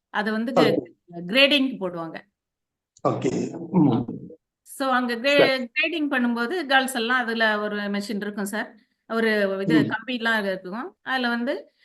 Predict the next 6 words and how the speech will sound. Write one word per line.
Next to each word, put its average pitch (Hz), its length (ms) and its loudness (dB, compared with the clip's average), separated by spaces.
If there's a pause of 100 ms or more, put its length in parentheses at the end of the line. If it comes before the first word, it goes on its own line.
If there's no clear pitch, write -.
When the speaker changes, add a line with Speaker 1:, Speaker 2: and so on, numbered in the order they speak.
Speaker 2:
ஓகே. - 20 4
Speaker 1:
மேல 294 300 2
டென்னு, 254 320 -2
கீழ 269 300 -2
டென்னு. 190 400 -6 (1120)
Speaker 2:
ஓகே. - 440 -2